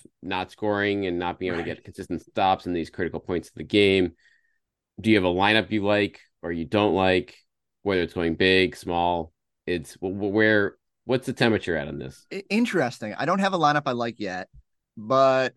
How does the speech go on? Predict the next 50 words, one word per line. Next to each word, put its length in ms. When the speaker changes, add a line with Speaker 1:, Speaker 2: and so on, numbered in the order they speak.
Speaker 2:
I 40
Speaker 1:
Is 40
Speaker 2:
do 60
Speaker 1:
that 80
Speaker 2:
like 100
it. 60
Speaker 1:
concerning? 400
Or 80
I 20
guess 140
Speaker 2:
Yeah, 340
I 80
think 220
so. 480
I, 180
I 60
do 180
like 300
that 320
Joe 260
showed 380
the 480
ability 400
to 60
be 100
like, 160
"Hey, 320
Marcus, 440
you're 100
not 200
helping 300
us 160
right 180
now. 500
We're 140
gonna 160
lean 240
on 300
Brogdon 720
or 100
White 280
Speaker 1:
Yes. 200
Speaker 2:
or 100
whatever." 560
On 140
the 80
opposite 380
side 280
of 120
it, 200